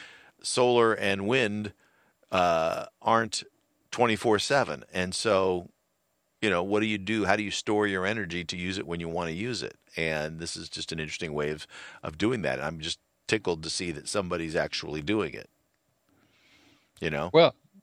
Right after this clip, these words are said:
Speaker 2: yeah. Well,
Speaker 1: You know.
Speaker 2: a-, and with some materials that are inexpensive, basically,
Speaker 1: Right.
Speaker 2: relatively inexpensive compared
Speaker 1: Yeah.
Speaker 2: to these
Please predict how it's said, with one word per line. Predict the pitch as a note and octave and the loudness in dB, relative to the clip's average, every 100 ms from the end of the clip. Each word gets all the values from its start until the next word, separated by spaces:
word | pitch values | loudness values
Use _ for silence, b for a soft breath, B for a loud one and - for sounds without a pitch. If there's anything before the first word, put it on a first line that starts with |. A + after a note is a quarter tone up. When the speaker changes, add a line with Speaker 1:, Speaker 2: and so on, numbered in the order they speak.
| - | 2
Speaker 2:
yeah. | B2+ G2 F#2 _ _ - | 4 4 -2 _ _ 2
Well, | D3+ | 4
Speaker 1:
You | A2+ | 6
know. | C#2 | 4
Speaker 2:
a-, | - - _ _ - - | -2 -4 _ _ -20 -2
and | D#3 D#3+ C#3 | 4 4 4
with | B2+ | 2
some | - B2+ | 0 -2
materials | B2 A#2 - D3+ A#2 A2+ A2+ - | 0 0 2 4 4 0 -4 -2
that | A#2 | 2
are | A#2 | 4
inexpensive, | B2+ A#2+ F#2+ - D3+ C#3 - G#2 - | 4 4 2 0 2 2 0 -6 -8
basically, | G#2+ - G#2+ - G2+ G2+ - - | -10 -10 -16 -8 -8 -8 -12 0
Speaker 1:
Right. | - D3 | 8 12
Speaker 2:
relatively | G#2 D#2+ F#2+ G#2 G#2 | 12 8 0 -6 -6
inexpensive | - - - G#2+ G#2 G#2+ G#2+ | -8 -14 -6 -6 -6 -10 -12
compared | - G2+ A#2 | -12 2 6
Speaker 1:
Yeah. | G2+ D2 | 6 4
Speaker 2:
to | F#2 _ _ _ _ _ _ _ - A2 | -4 _ _ _ _ _ _ _ -16 -6
these | G#2 F2+ | -6 -6